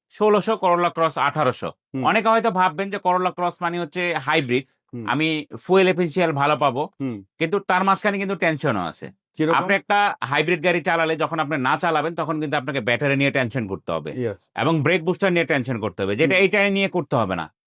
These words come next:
Speaker 1: আর Corolla Cross থেকে অনেক প্রিমিয়াম হচ্ছে এটার লুকসটা। এটা আমি ভিডিওর ফার্স্টেই হয়তো আপনারা দেখতে পারবেন, এখানে একটা নিয়নের লাইট আছে, হেডলাইট গুলো এলইডি,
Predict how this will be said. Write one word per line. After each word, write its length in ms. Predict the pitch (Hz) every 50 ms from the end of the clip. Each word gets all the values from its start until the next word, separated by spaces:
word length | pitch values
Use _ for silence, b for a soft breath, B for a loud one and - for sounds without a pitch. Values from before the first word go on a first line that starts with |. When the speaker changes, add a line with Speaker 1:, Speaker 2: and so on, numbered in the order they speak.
| _ _ _ -
Speaker 1:
আর 160 | 110 123 135
Corolla 360 | - - 175 190 202 208 220
Cross 280 | 220 220 220 226 - -
থেকে 200 | 240 220 214 226
অনেক 320 | 190 190 208 233 220 - -
প্রিমিয়াম 540 | 233 233 214 220 226 226 220 220 196 175 _ _ _ _ _ _ _ -
হচ্ছে 240 | 165 180 - 226 208
এটার 180 | 180 147 185 170
লুকসটা। 520 | 160 160 143 - - - - 95 73 - _ _ _ _ _ _ _ _ _ _ _ _ _ -
এটা 280 | 175 165 220 214 220 -
আমি 460 | 160 170 190 214 214 208 175 139 151
ভিডিওর 360 | 127 131 185 196 190 208 196
ফার্স্টেই 500 | 180 196 180 180 - - 220 208 202 160 _ _ _ _ -
হয়তো 260 | 139 156 160 170 170
আপনারা 240 | 156 143 160 165 160
দেখতে 280 | 147 160 147 - 165 139
পারবেন, 260 | 131 120 107 131 160 - _ _ _ _ _ _ _ - - -
এখানে 260 | 175 165 202 214 208
একটা 140 | 165 220 214
নিয়নের 320 | 202 208 214 208 214 208
লাইট 260 | 196 185 180 165 175
আছে, 260 | 170 151 - 185 208
হেডলাইট 380 | 202 170 175 180 160 190 185 165
গুলো 280 | 165 185 180 190 185 -
এলইডি, 460 | 165 165 160 165 160 139 160 190